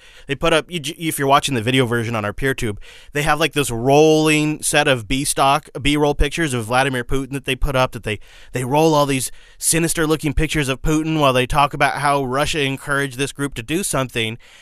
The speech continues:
and society sees that, and the rest of the conversation from that point forward starts there.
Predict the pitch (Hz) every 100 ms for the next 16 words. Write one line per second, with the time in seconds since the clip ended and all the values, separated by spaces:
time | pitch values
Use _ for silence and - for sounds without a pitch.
0 | - - 165 160 - 143 175 202 175 143
1 | 220 254 - 127 120 - 160 143 156 139
2 | 180 190 175 143 175 165 147 196 208 165
3 | 139 147 147 156 - 143 139 202 247 165
4 | 120 - - - 180 160 - 220 170 95